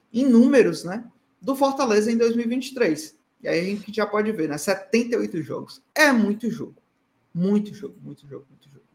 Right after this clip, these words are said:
E nesses setenta e oito jogos foram cento e vinte e nove gols, quarenta e uma vitórias, cinquenta e nove por cento de aproveitamento,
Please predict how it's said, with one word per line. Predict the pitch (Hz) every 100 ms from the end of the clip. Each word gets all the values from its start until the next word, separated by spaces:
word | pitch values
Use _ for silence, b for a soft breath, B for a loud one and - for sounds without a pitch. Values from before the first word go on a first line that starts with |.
| _ _ _ _ _ _ _ _ _ _
E | 170
nesses | 202 214
setenta | 226 220 226
e | 220
oito | 226 233
jogos | 190 196 220 233 -
foram | 214 214
cento | 208 - 240 240
e | 240
vinte | 214 208
e |
nove | 185 175 160 156 156
gols, | 160 175 208 - - _ _ _ _ _ _ _
quarenta | - 202 208 220 220
e | 208
uma | 202 196 196 180
vitórias, | 175 175 160 165 180 208 - - _
cinquenta | - - 214 214 233 247
e |
nove | 226 202 185
por | 196
cento | - 175 175
de | 156
aproveitamento, | 202 240 214 196 180 165 151 190 -